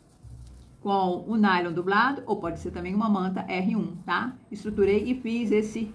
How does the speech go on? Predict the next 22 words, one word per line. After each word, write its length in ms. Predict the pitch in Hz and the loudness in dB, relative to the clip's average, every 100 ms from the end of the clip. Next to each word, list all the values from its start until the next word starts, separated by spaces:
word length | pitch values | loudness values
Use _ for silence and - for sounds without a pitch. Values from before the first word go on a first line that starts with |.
| - - - - - - | -16 -20 -20 -20 -10 0
quilt 500 | 247 226 - 165 139 - | 2 2 -2 -6 -6 -8
reto 480 | - 208 220 - 156 | -4 -2 -2 -4 -2
de 100 | 180 | 2
losangos, 640 | 208 214 185 175 170 156 | 4 2 0 -4 -4 -8
tá? 300 | - 180 208 - - - - | -4 -4 -4 -8 -20 -20 -14
Porque 280 | 196 196 185 | -12 -4 -4
aqui 180 | 180 185 | 0 0
não 100 | 185 | 0
está 200 | 185 180 | 0 -2
aparecendo 460 | 175 175 175 180 | -4 -6 -6 -6
muito, 320 | 190 233 214 | -2 -2 -4
por-, 180 | - 196 - - - - - | -6 -12 -14 -18 -18 -20 -2
pois 260 | 202 196 - | 2 4 2
fiz 300 | - 202 190 196 | -2 -2 -2 -4
com 140 | 202 | 0
a 120 | 196 | 0
linha 320 | 180 190 202 196 | 0 -2 -4 -2
azul 300 | 196 185 196 | -2 -2 -2
marinho. 460 | 226 170 143 - - - - - - - - - - | -2 -2 -6 -8 -14 -20 -20 -20 -18 -18 -20 -20 -14
Mas 200 | 160 - | -14 -6
quiltei, 960 | 196 180 - 180 185 196 208 214 214 - - - - - - - | -6 -6 -8 0 4 6 4 0 -4 -12 -18 -20 -20 -20 -20 -16
é, 760 | - 170 165 160 143 135 - | -8 -4 -2 -2 -2 -6 -10